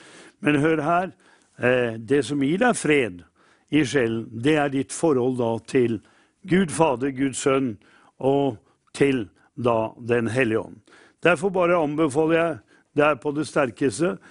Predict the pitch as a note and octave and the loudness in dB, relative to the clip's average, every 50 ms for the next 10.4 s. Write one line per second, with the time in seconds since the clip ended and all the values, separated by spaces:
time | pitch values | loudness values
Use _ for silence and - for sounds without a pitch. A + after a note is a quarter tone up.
0 | - - - - A#2+ C#3 A#2 - - D3 E3 D#3 - - - - - E3+ F#3 G#3 | -20 -20 -6 -2 -2 -2 -2 -2 -2 -2 0 0 0 -2 -2 0 2 2 4 2
1 | G#3 F3+ E3 D#3 D#3 D#3+ E3 E3+ D#3+ C3 G#2 G#2 A#2+ C#3+ D3+ E3 F3 F3 D#3+ E3+ | 2 2 0 0 2 0 0 0 0 -2 -2 0 2 2 2 2 2 2 2 2
2 | D3+ C3+ B2 C#3 E3+ C#3 G2+ F2+ - _ - - - - - _ _ _ _ _ | 2 0 0 -2 -4 -6 -6 -12 -18 _ -20 -20 -20 -20 -20 _ _ _ _ _
3 | - C3 C#3 B2+ A2+ C3 C3 C#3+ D3 - - D3 D#3+ F3+ F#3 G#3 A3 A3+ A3 F#3+ | -2 0 0 0 2 0 0 0 0 -2 -4 -2 0 2 4 4 4 2 2 0
4 | E3+ - _ - - G#3 F#3 E3 D#3 D3 D3+ D#3 F3 F3+ G3 G3 C#3+ A2+ _ _ | -4 -10 _ -4 -2 0 2 2 2 2 2 2 0 0 -2 -4 -8 -12 _ _
5 | - - - G3 G3+ E3 C3+ - - D#3+ E3 C#3+ - - D3+ B2 A2 B2 A2+ A2+ | -6 0 0 2 2 2 0 -2 -2 -2 -2 -2 -4 -4 -4 -2 -2 -2 -4 -2
6 | - F3 G#3 G3+ F3 C#3+ D3 D#3 C3 - F3+ F3 C#3+ B2+ B2 B2 C#3+ D#3 C#3+ - | 0 0 0 2 2 0 0 0 0 0 0 0 2 0 0 0 0 0 0 0
7 | E3+ E3 C#3+ A#2+ G2 C3 C3+ C3 - - D3 D3+ E3+ G#3+ G#3+ - _ _ _ - | 0 0 0 0 0 -2 -2 -2 0 0 0 0 0 -2 -8 -12 _ _ _ -20
8 | - - - - - - - - - C#3+ D3 D3+ D3+ D#3+ E3+ E3+ E3+ - - _ | -20 -20 -20 -20 -20 -20 -12 -4 -2 0 0 2 2 0 0 -2 -6 -10 -16 _
9 | - C#3+ D3 - - C#3+ D#3 C3 A2+ A2+ D#3 E3 F#3 E3+ D#3 E3+ E3 D#3+ C3+ B2 | -2 -2 -2 -2 -2 -4 -4 -2 0 0 2 2 2 0 0 0 0 2 2 2
10 | A#2+ A#2+ B2 C3 C#3 D#3+ D#3 C#3+ | 2 0 0 0 0 0 0 0